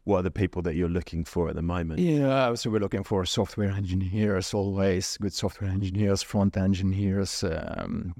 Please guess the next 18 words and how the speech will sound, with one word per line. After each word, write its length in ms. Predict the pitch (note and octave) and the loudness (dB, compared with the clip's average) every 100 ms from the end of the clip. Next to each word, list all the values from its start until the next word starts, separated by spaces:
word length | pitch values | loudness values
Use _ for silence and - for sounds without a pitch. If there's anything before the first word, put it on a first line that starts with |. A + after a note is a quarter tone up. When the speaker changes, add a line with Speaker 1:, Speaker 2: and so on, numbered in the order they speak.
| - | -12
Speaker 2:
uh, 220 | E2+ E2+ F2 | -10 -8 -4
smart 300 | - F2 - | -2 -2 0
contract 360 | F2+ F2 F2 | 0 0 0
engineers, 800 | F2+ F2 F2+ G2 F#2 F2 F#2 - | 0 0 0 0 0 0 -4 -2
uh, 40 | F2+ | -2
as 220 | E2 - | -2 -2
well 240 | F2+ E2+ | 0 0
as, 360 | E2+ F2 - F#2+ | 0 -2 -4 -2
uh, 580 | E2 E2 - - - - | -2 -2 -6 -6 -8 -6
marketing 480 | G#2 F#2+ F2 - F#2 | 0 2 2 2 2
people. 460 | G#2 E2 F#2 F2+ E2+ | 2 0 2 2 2
You 60 | F2+ | 2
know, 140 | F2+ | 2
everything 520 | - F#2+ F#2 F2 F2+ | -2 -2 -2 0 0
is 160 | F2 - | 0 -2
now 140 | F#2+ | -2
on 180 | F#2 F2 | 0 -2
socials. 800 | - G2 F#2+ - G2 F#2+ - | 0 0 0 0 0 -2 -6